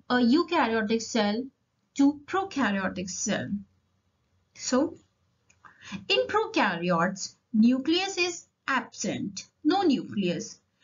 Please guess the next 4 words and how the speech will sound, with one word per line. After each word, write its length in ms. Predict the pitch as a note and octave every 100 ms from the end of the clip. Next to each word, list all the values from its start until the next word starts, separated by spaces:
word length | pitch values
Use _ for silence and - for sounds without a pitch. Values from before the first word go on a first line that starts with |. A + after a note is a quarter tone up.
| _
Whereas 560 | - A3 A#3 A#3 B3 A#3
in 260 | B3 A#3 G#3+
eukaryotic 800 | D#4 F4 F4+ E4+ E4+ E4+ E4+
cell, 420 | - D4+ C4+ D4+